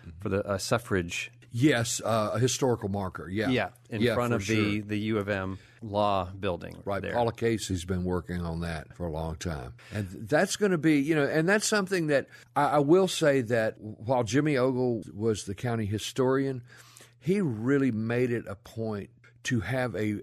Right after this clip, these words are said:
Speaker 1: a very wide vision of what we talk about
Speaker 2: Yeah.
Speaker 1: and, and, and what we say out loud. And by out loud, I mean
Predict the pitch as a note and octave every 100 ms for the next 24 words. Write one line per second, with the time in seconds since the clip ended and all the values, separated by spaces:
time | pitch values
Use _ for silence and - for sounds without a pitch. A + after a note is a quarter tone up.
0 | G#2 G2+ F#2 F#2 B2 B2+ B2+ G2+ F#2 G#2
1 | A2 A2+ A#2 F#2+ F#2 G2 G#2+ G#2+ F2 F2+
2 | F2 - - _ _ G2+ G2 F#2+ - -
3 | - - A#2+ A#2 A2+ - - G2+ G#2 -
4 | A2+ G#2+ G2 F2+ E2+ D2 C#2 - G2 F2+
5 | C3 C3+ A#2 B2+ B2 B2 A#2+ D3 C3+ C3+
6 | A#2+ - C#3+ C3 A2 A#2 G2+ A2 G#2 F#2+
7 | G2 G#2 G#2 G#2 A#2 G2+ A#2 A2+ A2 F#2
8 | G#2 G#2+ G#2